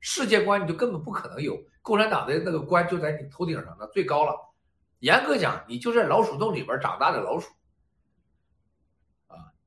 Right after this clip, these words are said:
那么我们喜马拉雅农场是什么？是开放型的，啊，无穷无尽的大。啊，我们可以说，你这有本事，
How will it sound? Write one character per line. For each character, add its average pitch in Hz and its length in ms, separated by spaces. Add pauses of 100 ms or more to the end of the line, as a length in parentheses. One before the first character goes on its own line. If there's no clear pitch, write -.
(460)
那 285 140
么 285 100
我 214 80
们 220 100
喜 302 200
马 247 140
拉 202 180
雅 185 160
农 214 120
场 139 220
是 139 100
什 - 60
么？ - 80
是 - 140
开 294 240
放 - 160
型 - 200
的， - 160 (600)
啊， 92 100 (460)
无 254 220
穷 320 360
无 302 140
尽 320 160
的 226 100
大。 180 220 (1400)
啊， 104 180
我 196 160
们 320 100
可 285 140
以 262 100
说， 247 300 (340)
你 226 220
这 285 160
有 302 160
本 302 260
事， 180 320